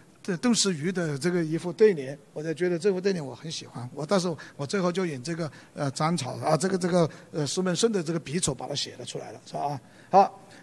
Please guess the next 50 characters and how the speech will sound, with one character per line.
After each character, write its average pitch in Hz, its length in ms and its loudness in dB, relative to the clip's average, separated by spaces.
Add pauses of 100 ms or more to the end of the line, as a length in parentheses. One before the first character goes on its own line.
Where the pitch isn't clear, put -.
呃， 175 300 12 (140)
我 226 140 12
也 208 100 12
玩 165 240 12
玩 175 300 12
这 175 120 10
个 180 160 10
小， 120 480 6 (800)
呃， 135 240 10
变 220 220 12
体， 127 240 -2 (360)
是 196 60 10
吧？ 180 220 12 (300)
写 143 220 6
了 165 100 8
“坐 254 180 10
忘” 208 160 10
两 143 180 -2
个 135 120 -2
字 165 200 0 (360)
，“坐 226 180 12
忘” 202 160 12
是 170 380 12
庄 214 260 8
子 156 160 2
的 147 220 2
一 156 120 2
句 165 140 6
话 175 220 6 (320)
，“堕 233 140 12
肢 233 220 4
体”， 185 540 10 (380)
是 208 80 8
吧？ 202 280 12 (200)
呃 175 540 10
，“足 208 160 10
成 202 180 12
名， 196 280 10 (540)
离 170 160 4
形 185 220 4
去 247 200 4
志， 214 220 4
腾 156 200 -4
于 180 120 0
大 233 180 2
同， 185 240 2
此 139 280 4
谓 170 220 6
坐 170 420 4
忘”， 175 200 6